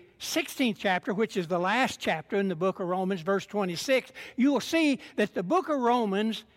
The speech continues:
actually has quotations or parentheses around one statement. That statement is this: obedience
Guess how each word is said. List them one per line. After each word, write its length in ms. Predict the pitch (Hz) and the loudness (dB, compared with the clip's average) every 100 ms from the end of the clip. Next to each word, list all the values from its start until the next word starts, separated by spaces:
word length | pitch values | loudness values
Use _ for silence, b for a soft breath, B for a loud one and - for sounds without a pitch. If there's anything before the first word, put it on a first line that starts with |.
| b b b - | b b b 0
actually 580 | 262 311 - 220 202 | 2 0 0 2 2
has 600 | 185 208 202 220 233 - - b b b b b b _ _ _ _ - | 2 2 2 2 -2 -6 -18 b b b b b b _ _ _ _ 0
quotations 800 | 269 - 311 339 - 226 220 196 | 0 2 2 2 0 -2 -2 -2
or 220 | 208 190 | 0 0
parentheses 760 | 226 277 359 - 226 208 170 | 2 2 2 0 -6 -4 -2
around 580 | 190 185 196 190 208 202 - b b b | 0 0 2 2 0 -2 -8 b b b
one 340 | 190 262 254 | 0 2 2
statement. 680 | 240 - 240 208 127 - - _ _ _ _ _ _ _ _ _ _ _ b b b b | 2 2 2 0 -10 -12 -20 _ _ _ _ _ _ _ _ _ _ _ b b b b
That 340 | 226 302 - - | 2 2 2 -8
statement 600 | - 294 320 311 240 214 | -2 2 2 2 -2 2
is 180 | 208 170 | 0 2
this: 540 | 262 202 147 190 - b b - | 0 0 -6 -12 -16 b b -2
obedience 960 | 202 160 180 262 269 240 226 226 - | -2 -2 2 4 4 2 -2 -4 -10